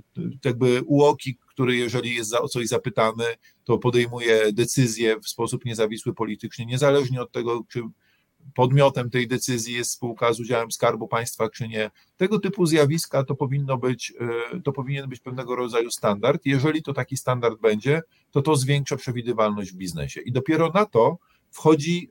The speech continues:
legislacja, standardy legislacyjne. Mieliśmy w ostatnim czasie w-, fenomenalny case, y, do analizy, apteka dla aptekarza. W-, była w trakcie prac nad, y, y, gwarancjami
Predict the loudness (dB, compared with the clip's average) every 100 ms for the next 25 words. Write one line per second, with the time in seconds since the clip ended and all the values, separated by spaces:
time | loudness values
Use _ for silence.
0 | -6 -4 -4 -6 -2 0 0 -4 -2 0
1 | 0 0 -2 -4 -6 -8 -8 -6 -6 -4
2 | -4 -6 _ _ -4 0 0 -2 -6 -4
3 | -4 -4 -6 -4 -4 -4 -6 -6 -8 -10
4 | -8 -10 -8 -6 -4 -4 -6 -6 0 0
5 | -2 -8 -6 -4 -4 -4 -10 _ _ _
6 | 2 4 4 4 0 -4 -4 -2 -2 -2
7 | 0 0 -2 -4 -4 0 0 -2 -6 -2
8 | -2 0 -2 -2 -8 _ _ -6 -4 -4
9 | -4 -4 -4 -4 0 0 0 0 0 -2
10 | -4 -2 -2 -2 -6 -6 -10 -6 -4 -4
11 | -8 -12 _ _ _ -12 -8 -6 -8 -12
12 | -14 -14 -12 -14 -16 -18 -18 -18 -20 -20
13 | -20 _ _ _ _ -2 0 0 0 -2
14 | -2